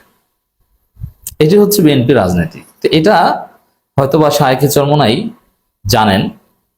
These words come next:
বা ধারণা করেছেন যে, এরা ভারতের কোলেই যাবে, ভারতের সাথে চুক্তি করবে। এই যে বিএনপি নেতারা মাঝে মাঝে বলে, "আমরা টু থার্ড মেজরিটি নিয়ে ক্ষমতায় আসব", আবার,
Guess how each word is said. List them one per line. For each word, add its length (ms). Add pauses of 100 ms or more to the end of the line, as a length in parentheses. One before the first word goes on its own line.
(140)
বা 80
ধারণা 320
করেছেন 500
যে, 180
এরা 200
ভারতের 380
কোলেই 280
যাবে, 240
ভারতের 300
সাথে 240
চুক্তি 300
করবে। 300 (1600)
এই 60
যে 80
বিএনপি 300
নেতারা 240
মাঝে 220
মাঝে 200
বলে, 460 (640)
"আমরা 200
টু 220
থার্ড 220
মেজরিটি 420
নিয়ে 140
ক্ষমতায় 380
আসব", 400 (640)
আবার, 380